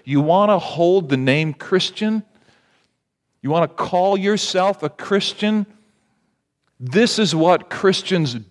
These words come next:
do. They believe. Don't shrink back.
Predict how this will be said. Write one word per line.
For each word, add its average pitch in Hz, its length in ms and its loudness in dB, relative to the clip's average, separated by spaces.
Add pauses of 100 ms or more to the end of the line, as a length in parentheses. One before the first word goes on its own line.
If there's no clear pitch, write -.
(120)
do. 175 560 0 (380)
They 175 600 0 (280)
believe. 143 920 0 (1900)
Don't 214 220 0
shrink 202 400 -2
back. - 460 -4